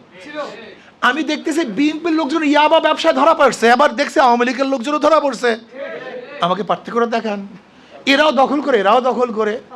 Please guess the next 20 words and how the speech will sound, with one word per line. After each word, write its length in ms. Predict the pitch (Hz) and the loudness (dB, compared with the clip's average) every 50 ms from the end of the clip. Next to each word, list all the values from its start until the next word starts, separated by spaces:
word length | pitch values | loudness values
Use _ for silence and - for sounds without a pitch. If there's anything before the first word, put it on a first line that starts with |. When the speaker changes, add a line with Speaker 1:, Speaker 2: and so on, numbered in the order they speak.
| 240 233 233 233 226 - - - - - - _ _ - | -18 -18 -18 -20 -20 -20 -20 -20 -20 -20 -20 _ _ -4
Speaker 2:
কিয়ামত 360 | 240 247 254 254 285 302 302 - | 0 2 2 2 2 0 -2 -2
পর্যন্ত 400 | - 262 226 185 185 240 233 220 | -2 -4 -2 0 0 0 0 0
যদি 200 | 240 202 214 208 | -2 -2 0 0
এই 80 | 208 202 | 0 0
দলের 340 | 170 - 190 190 196 226 240 | 0 2 4 4 4 2 0
পরিবর্তন 540 | - 185 175 170 165 170 165 - 180 180 196 | -2 -4 -6 -4 -2 -4 -2 -2 -4 -4 -4
হয়, 100 | 226 240 | -6 -8
কোনোদিন 260 | - 196 170 160 156 | -8 -8 -8 -8 -8
শান্তি 360 | 151 - 151 131 117 113 127 | -8 -8 -10 -10 -10 -10 -10
আসবে 260 | 104 104 - 98 98 90 | -10 -10 -12 -14 -16 -16
না। 260 | - - - - 196 220 240 254 269 269 - - - - 190 - | -18 -18 -20 -16 -14 -12 -10 -8 -8 -8 -8 -10 -10 -8 -4 -2
এদের 240 | 233 262 247 320 294 | 0 2 2 2 2
মার্কার 460 | 226 208 233 247 254 247 - 269 294 | 2 2 2 2 0 0 -2 -2 -2
মধ্যেই 220 | 294 320 285 339 302 | -2 -2 -4 -6 -6
তো 80 | 302 | -6
ভেজাল, 380 | 233 214 208 180 156 143 131 135 | -4 -4 -4 -4 -6 -8 -8 -10
মার্কার 520 | 156 160 165 190 208 202 - 247 262 254 | -8 -4 -2 -2 -2 -2 -2 -2 -2 -2
মধ্যেই 360 | 226 208 208 190 170 170 254 247 | -2 -2 -2 -2 -4 -4 -6 -4
তো 100 | - 233 | -4 -4
ধোঁকাবাজি। 560 | 160 170 - - 131 117 117 98 - - | -6 -6 -8 -8 -10 -10 -12 -14 -18 -20